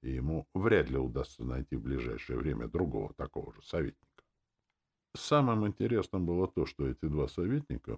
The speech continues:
пришли к нему одновременно, вместе. И всемогущий хозяин синдиката «Треугольника» впервые увидел профессиональную работу настоящих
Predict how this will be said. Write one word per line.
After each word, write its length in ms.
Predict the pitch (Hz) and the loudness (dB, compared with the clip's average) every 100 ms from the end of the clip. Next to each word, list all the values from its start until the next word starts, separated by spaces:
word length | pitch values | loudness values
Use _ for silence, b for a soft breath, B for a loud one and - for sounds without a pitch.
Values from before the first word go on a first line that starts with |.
| - | -4
пришли 320 | 87 - 123 | -4 0 -2
к 100 | - | 0
нему 280 | 85 85 85 | 0 2 2
одновременно, 760 | 73 90 92 104 92 69 - - _ - | 2 2 2 2 0 -4 -10 -20 _ -2
вместе. 560 | 104 135 87 - - _ _ _ _ _ | 4 6 4 0 -12 _ _ _ _ _
И 100 | 139 | 2
всемогущий 680 | 139 - 160 151 160 170 - | 4 4 6 6 6 2 2
хозяин 480 | - 127 123 131 110 | 2 4 4 4 4
синдиката 600 | - 107 113 - 95 85 | 2 0 0 2 2 2
«Треугольника» 920 | 76 90 87 104 127 101 69 - - - | 0 2 2 2 2 2 0 -4 -10 -14
впервые 600 | _ 165 123 87 73 76 | _ 6 6 6 4 4
увидел 440 | 76 78 71 71 | 4 2 0 0
профессиональную 960 | - 73 - 73 - 82 80 71 73 69 | 0 -4 -4 -2 2 2 2 2 2 2
работу 420 | 80 80 82 69 | 2 0 -2 0
настоящих 720 | 71 - - 95 73 - - | -2 0 2 4 2 0 -8